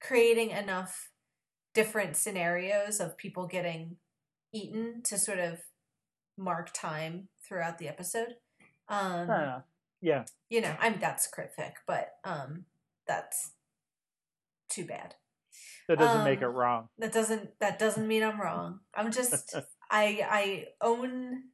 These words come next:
Speaker 1: the fact that that is speculative, but that's my
Speaker 2: Right.
Speaker 1: sense. Um, yeah, I'd agree. I mean, this is kind of standard, like, uh, monster picks the crew off one by one, sort of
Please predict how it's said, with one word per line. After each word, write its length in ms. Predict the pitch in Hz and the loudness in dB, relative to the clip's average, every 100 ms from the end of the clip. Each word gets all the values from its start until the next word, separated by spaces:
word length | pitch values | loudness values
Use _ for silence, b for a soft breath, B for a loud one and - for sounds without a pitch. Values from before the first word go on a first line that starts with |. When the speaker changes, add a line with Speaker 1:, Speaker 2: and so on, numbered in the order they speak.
| - | -2
Speaker 1:
the 80 | 220 | 4
fact 340 | 226 208 - | 4 4 0
that 160 | 190 175 | -2 2
that 200 | 170 185 | 0 0
is 320 | 180 - - | 0 -2 -2
speculative, 880 | - - 202 190 165 156 113 - - | -4 -2 -2 -2 -4 -4 -6 -8 -8
but 260 | 156 107 - _ _ _ _ _ - | -6 -6 -8 _ _ _ _ _ -6
that's 220 | 196 - | -2 -2
my 100 | 196 | -2
Speaker 2:
Right. 80 | 190 | 0
Speaker 1:
sense. 600 | 135 120 143 - - - _ _ _ _ _ _ 208 | 0 -2 -6 -6 -6 -8 _ _ _ _ _ _ -2
Um, 560 | 202 185 175 170 170 _ _ _ _ 226 | 0 0 -2 -4 -8 _ _ _ _ 2
yeah, 340 | 285 226 - | 6 6 6
I'd 160 | 247 269 | 6 6
agree. 380 | 240 208 185 165 | 2 0 -2 0
I 100 | 220 | 2
mean, 200 | 226 226 | 2 2
this 160 | 233 262 | 2 0
is 140 | 254 | 0
kind 220 | 262 233 | 0 0
of 100 | 226 | 0
standard, 560 | - 208 196 190 180 175 | 0 -2 -2 -2 -2 -2
like, 400 | 170 160 - _ _ _ _ _ _ _ _ _ _ _ - | -2 -4 -10 _ _ _ _ _ _ _ _ _ _ _ -4
uh, 380 | 202 180 165 139 98 - _ _ - | 0 2 2 0 -2 -6 _ _ -10
monster 680 | 214 208 202 196 - 202 - | -2 2 2 2 2 -2 -2
picks 480 | - - - - - _ - | -4 -2 -4 -4 -12 _ -4
the 260 | 170 170 - | -4 -4 -10
crew 320 | - 202 180 | -8 -6 0
off 300 | 170 160 170 | 2 2 -2
one 200 | 185 190 | -4 -4
by 160 | 180 170 | 0 0
one, 400 | 165 160 160 170 | 0 -2 -4 -4
sort 240 | - 170 151 | -4 -4 -6
of 180 | 160 | -8